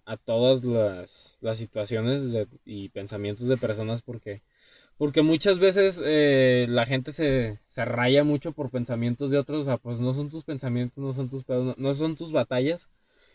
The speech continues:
Y, pues, tú intenta concentrarte en lo tuyo. Y, pues, cuando, ah, te afecte, güey, algo que piense otra persona, pero que te afecte de verdad, o sea, ahí sí la, me, pues, métete, güey, y lucha por, por, pues, por tu, pues, por tu situación.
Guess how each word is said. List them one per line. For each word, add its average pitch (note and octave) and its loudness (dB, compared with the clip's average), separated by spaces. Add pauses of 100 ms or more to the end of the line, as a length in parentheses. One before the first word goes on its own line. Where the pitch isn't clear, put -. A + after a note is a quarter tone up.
Y, C#3 0
pues, C#3 0
tú E3 2
intenta F3+ 0
concentrarte D3+ 2
en F#3 2
lo E3 2
tuyo. E3+ 2 (480)
Y, C#3 2
pues, C3+ -2
cuando, C#3 8
ah, B2 2
te C3 -4
afecte, D3 2
güey, G3 6
algo C3+ 2
que C#3+ -6
piense C3+ -2
otra E3 -4
persona, C3 0
pero A2+ -4 (120)
que B2 -6
te - -8
afecte B2+ -2
de E3+ 6
verdad, B2 6
o D3 2
sea, C#3+ 0
ahí A2+ 2
sí C3+ 2
la, A#2+ 0
me, G#2 -6
pues, G2+ -8
métete, D3+ -2
güey, D#3 4
y - 4
lucha A#2 -4
por, A2+ -6 (140)
por, G#2 -12 (460)
pues, A2+ -12
por A2+ -10
tu, G#2+ -6 (840)
pues, B2+ -4
por C3 -2
tu B2+ -6
situación. C#3+ -4